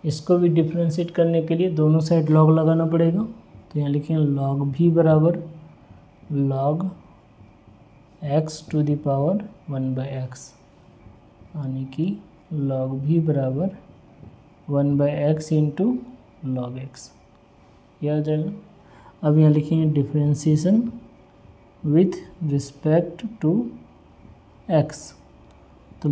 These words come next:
log v का होगा one by v और dv by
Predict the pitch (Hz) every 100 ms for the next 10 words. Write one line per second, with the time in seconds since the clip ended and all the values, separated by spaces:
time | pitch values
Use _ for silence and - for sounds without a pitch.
0 | 139 135 139 139 160 165 165 160 156 165
1 | 151 147 151 151 156 147 151 220 233 -
2 | - - - - - - - 165 151 202
3 | 202 - 156 139 143 139 156 156 151